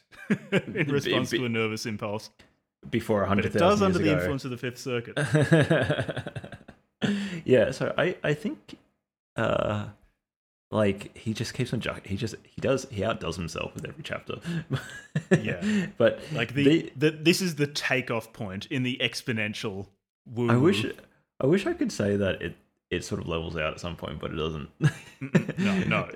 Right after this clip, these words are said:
Speaker 1: it's
Speaker 2: <laughs>
Speaker 1: just, it's more and more woo-woo from here.
Speaker 2: And th-, this is kind of, like, his circuit five, six, seven, eight is, like, he calls them the futuristic circuits. And
Speaker 1: Mm-hmm.
Speaker 2: it,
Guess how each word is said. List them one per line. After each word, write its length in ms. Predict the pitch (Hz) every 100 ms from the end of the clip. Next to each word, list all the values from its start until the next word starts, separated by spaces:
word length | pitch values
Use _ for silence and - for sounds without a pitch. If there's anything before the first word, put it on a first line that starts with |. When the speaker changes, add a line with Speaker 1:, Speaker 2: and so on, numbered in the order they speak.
| -
Speaker 1:
it's 240 | 123 -
Speaker 2:
<laughs> 40 | -
Speaker 1:
just, 180 | 120 107 -
it's 160 | 113
more 240 | 110 117 120
and 80 | 113
more 180 | 107
woo-woo 360 | 98 98 95 92
from 180 | 95 95
here. 240 | 107 92 92 - _ -
Speaker 2:
And 300 | 127 123 - 120
th-, 120 | 107 - -
this 260 | 113 131
is 120 | 175 -
kind 240 | 170 156
of, 60 | 110
like, 380 | 101 - - -
his 360 | 110 110 - - _ _ _ _ _ _ _ _ _
circuit 340 | - 120 123 120
five, 600 | - 90 85 76 78 - - _ _ -
six, 240 | - -
seven, 200 | 85 78 -
eight 280 | 78 69 - _ _ _ _ -
is, 220 | 95 82
like, 320 | 85 80 78 - _ _ _
he 60 | 95
calls 220 | - 90
them 160 | 92 85
the 60 |
futuristic 600 | - - - - 80 - -
circuits. 440 | - - - _ _ _ _ _ _ _ _
And 340 | 95 87 87 85
Speaker 1:
Mm-hmm. 280 | 120 117 104 101 _ _ _ _ _ _ _ _
Speaker 2:
it, 140 | -